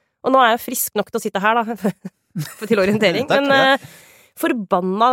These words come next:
Speaker 1: der lukte, det der smaksgreiene, at det kommer sånn, som det ikke er nok å være, bare ha dritvondt i huet og føle seg overkjørt av en dampveivals. Så man endelig tror man skal bli frisk, så er det sånn, «Velkommen tilbake til livet.»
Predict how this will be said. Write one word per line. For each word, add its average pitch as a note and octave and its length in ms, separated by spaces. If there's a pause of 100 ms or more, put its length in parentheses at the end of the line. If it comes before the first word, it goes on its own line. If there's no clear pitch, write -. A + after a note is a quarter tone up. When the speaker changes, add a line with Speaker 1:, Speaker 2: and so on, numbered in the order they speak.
Speaker 1:
der A#3 160
lukte, - 260
det A#3 80
der B3 160
smaksgreiene, G3 760 (520)
at C#4 220
det B3 240
kommer G#3 340
sånn, G#3+ 240 (560)
som D4 140
det C#4 80
ikke A#3+ 80
er A#3 80
nok - 320
å B3 60
være, G3+ 260
bare G3+ 160
ha G3+ 80
dritvondt F#3 560
i G#3 80
huet F#3 320
og F3+ 240
føle E3+ 220
seg D#3+ 340
overkjørt - 480
av E3 100
en E3+ 120
dampveivals. F#3+ 560 (160)
Så A#3+ 100
man - 80
endelig G3+ 240
tror G3 80
man - 80
skal G#3+ 80
bli - 80
frisk, - 240
så C#4+ 80
er C#4 60
det C4+ 100
sånn, B3+ 120 (300)
«Velkommen B3+ 300
tilbake C4+ 260
til A#3 140
livet.» D4 240